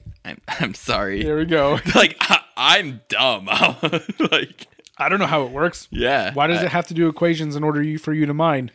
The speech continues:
Speaker 2: Doesn't make any sense.
Speaker 1: I don't
Speaker 2: So,
Speaker 1: know either.
Speaker 2: I,
Speaker 1: So,
Speaker 2: all I know,
Speaker 1: so you're just, like, talking to her
Speaker 2: Diamond
Speaker 1: twenty,
Speaker 2: hands.
Speaker 1: thirty minutes. You're having a great conversation. If I was a girl, which I'm not, sadly, I wish I was. Um,
Speaker 2: I wish you were too.
Speaker 1: I,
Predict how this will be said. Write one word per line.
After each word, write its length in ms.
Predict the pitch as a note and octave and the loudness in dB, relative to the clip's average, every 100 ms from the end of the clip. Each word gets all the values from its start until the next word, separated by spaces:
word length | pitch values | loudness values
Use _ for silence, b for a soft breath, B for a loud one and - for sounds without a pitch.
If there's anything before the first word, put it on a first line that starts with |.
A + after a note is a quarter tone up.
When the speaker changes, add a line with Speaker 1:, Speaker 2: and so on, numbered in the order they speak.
| _ - | _ -2
Speaker 2:
Doesn't 200 | D3+ D#3+ | 0 0
make 140 | D3 | -2
any 140 | D3+ | -6
sense. 340 | C3+ D3+ B2 _ B B B B B B B | -6 -8 -8 _ B B B B B B B
Speaker 1:
I 80 | - | 2
don't 160 | E3+ | 4
Speaker 2:
So, 80 | C#3+ | 4
Speaker 1:
know 60 | G#2+ | 0
either. 220 | A#2+ G#2+ b b - | -2 -6 b b 2
Speaker 2:
I, 180 | F3 | 2
Speaker 1:
So, 120 | F#3 D#3 | 4 4
Speaker 2:
all 60 | F#3 | 4
I 60 | |
know, 160 | F3+ G#3+ | 4 4
Speaker 1:
so 40 | |
you're 140 | D#3 D3+ | 4 0
just, 160 | E3 | -4
like, 140 | D#3+ D#3 | -4 -4
talking 320 | E3 F3+ F#3 | -4 -4 -2
to 60 | F#3 | -2
her 140 | F3+ | 0
Speaker 2:
Diamond 180 | F3+ B2 | 0 -2
Speaker 1:
twenty, 160 | A#2+ E3 | -6 -6
Speaker 2:
hands. 80 | E3+ | -4
Speaker 1:
thirty 160 | E3 | -6
minutes. 320 | E3 D#3+ E3 | -4 -6 -8
You're 80 | C3+ | -8
having 240 | C3+ D3 D3+ | -6 -6 -6
a 60 | |
great 240 | D3 D#3+ D#3+ | -6 -6 -6
conversation. 920 | E3 E3 C#3+ - D3 D#3+ - F3 F3+ B B B B _ _ _ _ _ _ _ _ | -8 -8 -10 -8 -6 -6 -8 -10 -14 B B B B _ _ _ _ _ _ _ _
If 220 | C3 C3 - _ _ _ _ - | -14 -14 -20 _ _ _ _ -12
I 280 | B2+ F3+ A#3 | -4 -2 -2
was 260 | D#3+ A#2+ | -4 -6
a 80 | G#2+ | -10
girl, 580 | - C#2 G1+ A#1 G2+ D#3 _ _ _ _ _ _ _ _ | -12 -14 -12 -12 -14 -16 _ _ _ _ _ _ _ _
which 200 | - - | -20 -16
I'm 180 | A2+ A2 | -16 -12
not, 320 | G#2+ G#2 - | -10 -10 -12
sadly, 560 | - G2+ G2+ G2+ A2+ | -12 -10 -10 -10 -12
I 100 | E3+ E3 | -12 -14
wish 180 | - - | -16 -14
I 60 | - | -16
was. 420 | - A2 D3+ - _ b b b _ - | -14 -14 -14 -18 _ b b b _ -18
Um, 260 | A2+ F#2+ E2 | -16 -14 -12
Speaker 2:
I 20 | |
wish 220 | G3+ - | -12 -10
you 40 | D#3+ | -10
were 100 | C#3+ | -8
too. 200 | D3+ B2 | -8 -6
Speaker 1:
I, 140 | G#2 | -6